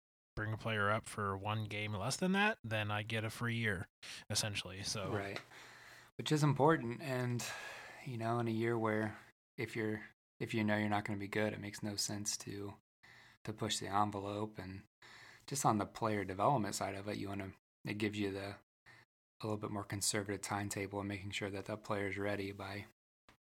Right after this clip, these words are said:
Speaker 2: letting them face more minor league competition. So, so yeah, I think we will start seeing a, a more influx of young talent in the next few weeks, which is exciting. You know, Trey Turner, he's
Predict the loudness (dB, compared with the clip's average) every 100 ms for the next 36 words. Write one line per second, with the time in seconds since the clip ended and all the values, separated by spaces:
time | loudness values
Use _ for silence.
0 | _ _ -8 -2 0 0 -2 -2 -2 0
1 | 0 0 0 0 -2 -6 -10 _ _ _
2 | _ _ _ _ _ -8 -6 -6 -2 0
3 | -2 -4 -8 -12 _ -6 -4 -4 -6 -12
4 | _ -20 -18 -18 -18 -18 -20 -20 -20 -20
5 | _ _ -4 4 8 8 8 4 2 -4
6 | 2 6 8 8 8 4 2 0 2 2
7 | 2 0 -8 -10 -6 -2 0 0 -2 -2
8 | -2 0 -2 -2 -4 -8 -8 -12 _ _
9 | -2 -2 -2 -2 -2 0 0 -2 -4 -2
10 | -2 -2 -2 -2 -4 -4 -4 -4 -6 -6
11 | -2 -2 -2 -4 -8 -10 -18 _ _ -20
12 | _ _ 0 2 2 2 4 4 4 2
13 | 0 2 4 4 4